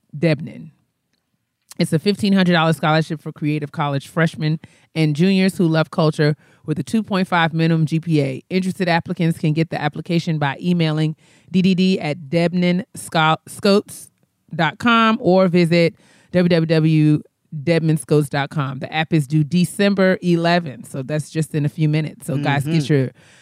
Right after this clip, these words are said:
Speaker 1: applications in. So Dominic personifies, personifies, I'm sorry, Black excellence in every way, every day. She is such an inspiration to me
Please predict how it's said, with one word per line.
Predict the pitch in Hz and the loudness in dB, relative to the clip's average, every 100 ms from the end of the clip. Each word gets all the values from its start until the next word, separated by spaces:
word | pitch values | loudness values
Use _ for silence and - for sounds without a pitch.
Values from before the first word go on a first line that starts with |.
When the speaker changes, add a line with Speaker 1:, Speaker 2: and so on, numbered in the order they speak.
| _ - | _ -6
Speaker 1:
applications | 202 196 196 220 196 190 180 185 | -2 0 0 2 2 2 0 2
in. | 175 147 | 0 0
So | - 151 | 0 2
Dominic | 180 190 214 214 | 2 2 2 2
personifies, | 202 - 185 180 175 165 165 - - | 0 2 2 2 2 2 0 -6 -2
personifies, | 170 - 202 247 220 139 120 135 | 0 2 2 2 0 -4 -8 -10
I'm | 135 | -12
sorry, | 135 131 127 | -8 -8 -8
Black | 135 156 156 | -4 -2 -2
excellence | 156 151 165 143 143 | -6 -6 -4 -4 -4
in | 139 | -8
every | 170 180 185 190 | -2 0 2 2
way, | 156 156 147 143 | 2 0 -2 -4
every | 151 175 180 185 | -2 0 0 -2
day. | 151 143 143 | -2 -4 -4
She | - 151 | -4 -6
is | 139 | -2
such | 180 - | -4 -4
an | 165 | -10
inspiration | 165 156 151 160 156 | -8 -6 -4 -4 -6
to | 156 | -8
me | 143 147 147 | -10 -8 -10